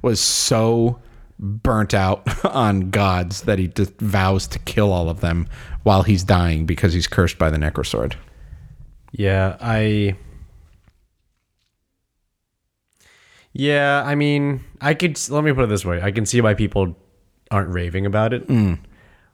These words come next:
Speaker 2: But I think what it does is that it, it essentially took, I feel like what it did is that it took the, the humor of Thor, the character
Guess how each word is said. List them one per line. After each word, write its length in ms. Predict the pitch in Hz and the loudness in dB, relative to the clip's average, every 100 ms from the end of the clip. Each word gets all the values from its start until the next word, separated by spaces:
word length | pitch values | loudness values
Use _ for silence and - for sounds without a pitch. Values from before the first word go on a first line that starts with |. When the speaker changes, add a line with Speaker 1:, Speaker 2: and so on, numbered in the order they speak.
| _ - | _ 0
Speaker 2:
But 180 | 113 | 2
I 140 | 113 107 | 4 2
think 480 | - 127 131 143 123 | 0 0 2 0 0
what 180 | 123 | 2
it 240 | 117 92 92 | 2 -2 0
does 460 | 101 104 87 90 | 2 4 2 -4
is 260 | 92 98 92 | -6 -4 -2
that 180 | 95 92 | -2 -2
it, 140 | 90 - - - | -6 -10 -12 -6
it 240 | 104 - - | -6 -6 -4
essentially 540 | 117 104 147 - 143 117 | 0 2 2 2 2 2
took, 600 | - - - - - - _ _ _ _ _ _ _ _ _ _ - | -2 0 0 0 -8 -14 _ _ _ _ _ _ _ _ _ _ -6
I 80 | 110 | -2
feel 140 | 165 | 0
like 100 | 175 | 0
what 120 | 151 | 0
it 140 | 135 92 | -2 0
did 160 | 117 | 0
is 120 | 110 101 | 0 0
that 120 | 101 | -2
it 100 | 95 | -2
took 300 | 127 120 - | -4 -4 -4
the, 500 | 113 110 104 98 - | 0 2 0 -2 -6
the 80 | 107 | -6
humor 420 | 95 - 123 110 | -4 -2 0 2
of 200 | 107 95 | 0 -4
Thor, 480 | - - 95 98 110 | -6 -4 0 0 0
the 140 | 98 92 _ | -2 -8 _
character 600 | - 98 98 - 135 139 | -8 -4 -2 -2 -4 -4